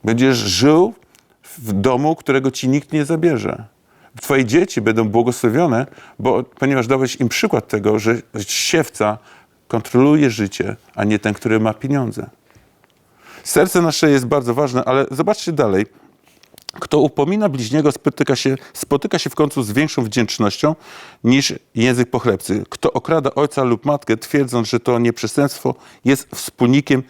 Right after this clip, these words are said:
Łotra. Chciwy wywołuje kłótnie, lecz kto ufa Panu, doświadczy czego? Sytości. Lubię słowo sytości w przypowieściach w dwudziestym drugim rozdziale. Dlaczego? Bo te słowo sytości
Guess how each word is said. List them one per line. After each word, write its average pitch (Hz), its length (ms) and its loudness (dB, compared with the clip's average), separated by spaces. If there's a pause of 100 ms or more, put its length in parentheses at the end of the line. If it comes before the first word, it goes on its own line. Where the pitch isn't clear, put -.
(180)
Łotra. 98 400 0 (300)
Chciwy 240 640 0
wywołuje 143 680 2
kłótnie, 107 560 0 (200)
lecz 123 200 0
kto 135 120 2
ufa 165 300 0
Panu, 110 360 0
doświadczy 143 720 -4
czego? 180 400 -2 (800)
Sytości. 113 680 0 (260)
Lubię 170 420 4
słowo 160 380 0
sytości 147 460 -2
w - 40 -10
przypowieściach 131 880 0
w - 20 -6
dwudziestym 123 420 0
drugim 117 240 0
rozdziale. 117 420 2 (420)
Dlaczego? 131 340 0
Bo 120 120 2
te 127 120 -2
słowo 175 280 0
sytości 135 640 0